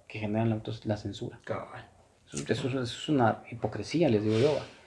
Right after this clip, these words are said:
Speaker 1: Es que lo que pasa es de que si no se pueden perder anunciantes.
Speaker 2: <laughs>
Speaker 1: Sí, pues, digo yo, pues,
Speaker 2: Ante todo el dinero,
Speaker 1: sí,
Speaker 2: pues.
Speaker 1: ah, exacto, todo es plata. Entonces,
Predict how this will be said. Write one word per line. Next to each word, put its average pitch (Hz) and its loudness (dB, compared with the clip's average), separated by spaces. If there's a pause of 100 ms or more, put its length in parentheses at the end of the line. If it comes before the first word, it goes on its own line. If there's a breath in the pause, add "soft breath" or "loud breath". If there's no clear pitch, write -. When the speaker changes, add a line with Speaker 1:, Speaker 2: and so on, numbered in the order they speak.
(200 soft breath)
Speaker 1:
Es - -12
que - -2
lo 110 2
que - -6
pasa 123 0
es 113 2
de 113 2
que 110 -2
si 110 -2
no 104 2
se 117 -2
pueden 110 4
perder 107 2
anunciantes. 110 -2
Speaker 2:
<laughs> - -14
Speaker 1:
Sí, 175 4
pues, 107 -2
digo 120 6
yo, 98 -2
pues, - 2
Speaker 2:
Ante 117 8
todo 127 12
el 147 12
dinero, 139 6
Speaker 1:
sí, 185 8
Speaker 2:
pues. - -2
Speaker 1:
ah, - -2
exacto, - 2
todo 143 4
es 160 2
plata. - -2
Entonces, 131 6